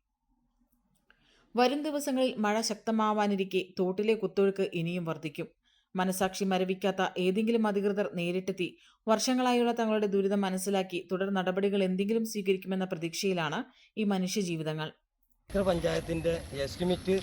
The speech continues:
Speaker 2: തുക ചെലവാക്കിയ പ-, എമൗണ്ടാണ് ഒരു ലക്ഷത്തി അറുപത്തിന്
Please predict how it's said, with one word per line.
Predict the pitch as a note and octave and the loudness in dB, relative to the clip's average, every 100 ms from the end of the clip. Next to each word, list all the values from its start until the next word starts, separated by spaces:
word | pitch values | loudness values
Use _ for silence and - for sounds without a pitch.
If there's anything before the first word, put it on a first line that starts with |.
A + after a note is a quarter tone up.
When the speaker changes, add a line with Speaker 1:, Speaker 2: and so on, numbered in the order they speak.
| - | -4
Speaker 2:
തുക | C#3+ E3+ B2+ | -2 0 0
ചെലവാക്കിയ | D3 D3+ D3+ D#3 D#3 - - - - | -2 0 -2 -2 -8 -8 -12 -14 -6
പ-, | C#3+ C3 C3+ | -4 -4 -2
എമൗണ്ടാണ് | C#3 C#3+ D#3+ D#3+ D#3 D3 | 0 2 4 6 4 4
ഒരു | E3+ | 2
ലക്ഷത്തി | E3 D3 D#3 | 2 0 2
അറുപത്തിന് | D3 C#3 D3 D#3+ D#3 | 4 4 2 2 0